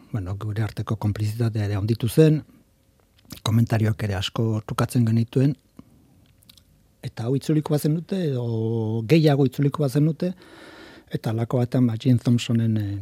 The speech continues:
gainean ariko ginen, eta, eta euk itzuliko bau, eta, bueno, kezka handia edo txikiarekin, ba, itzuli nuen, hiltzailean nire baitan. Eta handik, eh, puska batera etorri zen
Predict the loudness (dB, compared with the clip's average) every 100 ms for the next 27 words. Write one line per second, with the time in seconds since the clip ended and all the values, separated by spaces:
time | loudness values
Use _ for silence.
0 | -12 _ -14 -10 -8 -8 -6 4 6 8
1 | 6 2 0 2 4 4 4 0 -4 -6
2 | -8 -10 2 4 4 0 2 2 4 6
3 | 6 4 _ _ _ _ _ _ _ _
4 | _ _ _ _ _ _ -10 -8 -8 -8
5 | -10 -10 -12 -18 -20 _ _ _ -10 -8
6 | -8 -8 -6 -4 -2 -4 -8 _ _ _
7 | _ _ _ _ -6 -2 0 2 0 0
8 | -4 -6 -4 -2 -2 -2 -4 -4 -8 -10
9 | -4 -2 0 -2 -4 -6 -8 -6 -4 -2
10 | -2 -2 -4 -4 -6 -6 -6 -8 -10 -20
11 | -20 -20 -20 -20 -20 -20 _ -2 0 2
12 | 4 4 2 0 0 2 2 2 2 0
13 | -4 -12 _ -10 -8 -4 -4 0 0 0
14 | -2 -2 0